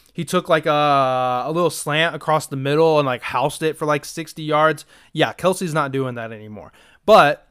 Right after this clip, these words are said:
the Bills secondary is very banged up. They're coming into this, this game like skeleton crew. Uh, and they're gonna be playing from behind. And honestly, you know, like, the Bills are favored in this one, but I think the Bills are gonna be the one playing from behind,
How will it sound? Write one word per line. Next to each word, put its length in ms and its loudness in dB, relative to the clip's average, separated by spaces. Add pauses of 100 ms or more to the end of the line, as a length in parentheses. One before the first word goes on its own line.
(120)
the 100 -4
Bills 260 0
secondary 600 2
is 140 -6
very 380 2
banged 360 -2
up. 240 -4
They're 140 -2
coming 280 -2
into 200 -2
this, 260 -4
this 240 -8
game 280 -4
like 200 -8
skeleton 600 -2
crew. 380 -10 (400)
Uh, 440 0 (100)
and 140 -4
they're 80 0
gonna 160 -4
be 80 -4
playing 260 -2
from 160 -4
behind. 560 0 (180)
And 300 -2
honestly, 680 -2 (200)
you 140 -4
know, 100 0
like, 140 2
the 100 0
Bills 300 2
are 100 2
favored 400 -2
in 80 -4
this 200 -8
one, 260 -4
but 320 0 (260)
I 120 -6
think 420 -6
the 80 -2
Bills 340 0
are 60 -6
gonna 180 -4
be 120 -6
the 100 -6
one 540 -4 (120)
playing 280 -2
from 160 -4
behind, 480 0